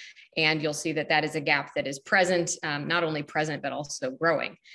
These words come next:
And so we wanna see those lines come together over time and also both of them to go up.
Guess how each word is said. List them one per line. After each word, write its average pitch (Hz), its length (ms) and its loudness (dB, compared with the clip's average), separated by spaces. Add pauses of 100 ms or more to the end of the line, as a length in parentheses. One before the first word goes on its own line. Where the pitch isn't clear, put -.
(160)
And 151 120 -4
so 151 180 2
we 151 120 0
wanna 208 260 4
see 175 360 2
those 156 380 0
lines 151 380 0
come 165 240 -4
together 160 540 0
over 214 200 -2
time 233 420 -2
and 160 80 -4
also 156 360 -2
both 151 240 -2
of 151 160 -4
them 147 240 -2
to 151 140 -10
go 147 260 -2
up. 202 240 0